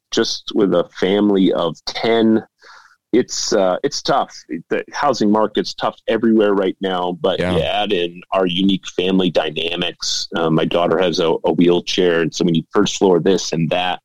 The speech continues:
Speaker 1: It just makes it difficult. So be praying that God would provide the, the right place for us in the right time. I think in terms of the congregation, there's been,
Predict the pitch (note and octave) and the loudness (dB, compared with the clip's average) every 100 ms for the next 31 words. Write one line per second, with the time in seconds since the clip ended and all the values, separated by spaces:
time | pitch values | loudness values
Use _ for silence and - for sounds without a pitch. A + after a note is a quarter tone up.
0 | _ - D3 D#3 - A2+ A2 - G2 - | _ -2 -2 -2 -2 -4 -4 -2 -2 -2
1 | - G2 F2+ - D2+ - - F#2 F2 _ | -2 0 -2 -2 -4 -4 -2 0 0 _
2 | - - F#3+ C#3+ C3+ A2+ - G#2+ A2+ G2 | -4 -2 0 0 0 0 0 -2 -2 0
3 | G2+ - F#2 F#2 G2+ F#2 F#2 F2+ - F2+ | 0 0 -2 -2 -2 0 0 0 -2 -2
4 | F#2+ G2 - - - F#2+ - - G2 F#2+ | 0 -2 -4 -6 -2 -2 -2 0 2 2
5 | - - - G2+ F#2 D#2+ F#2 D#2+ - F#2 | -2 -6 -4 0 2 4 2 0 -4 -2
6 | F2+ F#2 F#2 - _ _ _ _ _ _ | 0 0 0 -4 _ _ _ _ _ _
7 | - C3 F#3 F#3+ D#3 E3 C#3 A#2+ G#2+ - | -12 -4 0 0 0 0 2 2 -2 -2
8 | C#3 B2+ G#2 F2+ G2+ - B2+ A#2+ A2 _ | 0 2 2 2 0 0 0 0 -2 _
9 | _ _ _ _ - A2+ - D3 C3 A2+ | _ _ _ _ 2 2 2 0 2 2
10 | G2+ | 2